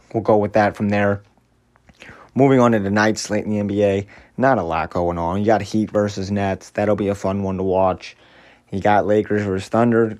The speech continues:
Can the Lakers beat a, uh, a winless Thunder team? Can the Thunder get their first win of the year at home? That'll be fun to watch. Can the defending Western Conference champs, the Suns, start to figure it out after a one and two start? Again, just some things we're monitoring as the season's starting off. Again, we're only four or five games in here.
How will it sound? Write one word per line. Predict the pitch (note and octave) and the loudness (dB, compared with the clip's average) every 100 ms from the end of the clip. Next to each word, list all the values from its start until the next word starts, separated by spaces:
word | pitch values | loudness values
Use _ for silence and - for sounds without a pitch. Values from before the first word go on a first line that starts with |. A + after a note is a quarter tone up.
| - | -10
Can | G#2+ | -8
the | F#2 | -2
Lakers | F#2+ G#2+ A2 G#2 | 0 0 0 -2
beat | A2 G#2+ | 0 0
a, | G#2 - | 0 -2
uh, | F#2+ F2+ | -2 -2
a | F#2 | -2
winless | F#2+ A2 G#2 G2+ | -2 0 -2 0
Thunder | A#2+ A#2+ | 0 0
team? | A2+ B2 C3 | -2 -4 -4
Can | B2 F2+ | -6 -8
the | F2 | -6
Thunder | G2 G2 A2 | -4 -2 -2
get | G2+ - | -4 -6
their | F#2+ | -6
first | - F2+ - | -6 -6 -6
win | G2 | -6
of | |
the | E2+ | -6
year | F2 A2+ A#2+ | 0 2 2
at | G#2 | 2
home? | G#2 B2 C3 C3+ - - - - - - | 4 4 2 -4 -16 -20 -20 -20 -8 0
That'll | A2 | 2
be | G#2+ | 2
fun | G#2 G#2 | 0 0
to | |
watch. | G#2 G#2 G#2+ - - | 2 4 4 0 -8
Can | G#2+ | -6
the | G2 | -6
defending | G2+ G#2+ G#2+ G#2 G2 | -2 -2 0 -2 0
Western | G#2+ G#2+ G#2+ G2+ | 0 0 -4 -6
Conference | G#2 G2+ F#2 - | -6 -6 -10 -8
champs, | - G#2+ - | -6 -6 -8
the | F2+ | -12
Suns, | - A2+ C#3 D3+ D3 - _ _ - _ - | -4 0 2 0 -8 -16 _ _ -20 _ -20
start | - - B2+ B2 | -16 -2 0 0
to | |
figure | - C3+ C3 | 0 0 2
it | B2+ | 4
out | B2+ B2 | 2 0
after | G#2+ G#2+ | -4 -2
a | G#2+ | 0
one | A#2 B2 | 2 2
and | A2+ | -2
two | B2 | -6
start? | A2 - C3 C3 - - - - - _ | -6 0 2 2 -4 -16 -20 -20 -20 _
Again, | A2 G#2 G#2 G#2 | -2 0 0 0
just | G#2 | -2
some | - A2 | -2 -2
things | A2 G#2+ G#2+ | -2 -2 0
we're | |
monitoring | G#2+ G#2 G#2+ G#2 G2+ | 0 0 0 -2 -2
as | F#2+ | -6
the | F#2+ | -6
season's | A#2 G2+ G2+ | -6 -4 -6
starting | - F2 | -6 -4
off. | F#2+ F2+ | -4 -4
Again, | F#2+ G2 G2 | -6 -6 0
we're | A#2 | 2
only | A2+ G2+ | 2 -2
four | G#2+ G2+ | 0 0
or | |
five | F#2+ F#2 F#2 | 0 -2 -4
games | F2+ F#2 E2 G2 | -6 -6 -4 -4
in | F#2+ | -4
here. | F#2+ G2 G2 | -4 -4 -4